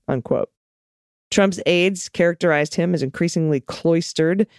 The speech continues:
within a shrinking group of advisors willing to push his claims, while he ostracized so-called Team Normal. He elbowed aside his campaign legal team in favor of the Giuliani Powell effort after they refused to validate his fraud allegations. Team Normal would not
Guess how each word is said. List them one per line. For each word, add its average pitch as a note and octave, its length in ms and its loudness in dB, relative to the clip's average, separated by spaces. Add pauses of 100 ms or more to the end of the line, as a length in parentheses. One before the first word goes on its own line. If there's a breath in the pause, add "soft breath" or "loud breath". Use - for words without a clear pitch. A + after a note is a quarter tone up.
(120 soft breath)
within F3+ 220 2
a E3+ 80 2
shrinking F3 480 0
group D#3+ 220 0
of G#2+ 120 0
advisors C3+ 460 -2
willing C#3+ 220 0
to C3 80 -2
push - 260 -4
his C3+ 140 -4
claims, C3 500 -4 (360 loud breath)
while E3+ 140 2
he F#3 160 2
ostracized D#3+ 840 -2
so-called D#3 600 0
Team F#3+ 240 4
Normal. G3 460 2 (500)
He F3+ 80 2
elbowed F3+ 320 4
aside E3+ 300 2
his E3 100 0
campaign F#3+ 380 0
legal E3 200 2
team D#3 240 0
in D3+ 60 0
favor D3+ 320 0
of D3 80 -4
the D3+ 60 -4
Giuliani D3+ 540 0
Powell E3 360 0
effort B2 400 -2 (280)
after E3+ 220 0
they F3 140 4
refused D#3+ 340 0
to E3+ 80 0
validate C#3 400 0
his C#3+ 140 -6
fraud C#3 240 0
allegations. A2+ 580 -4
Team D#3+ 240 0
Normal C3+ 340 0
would C#3+ 140 -4
not C3+ 260 -4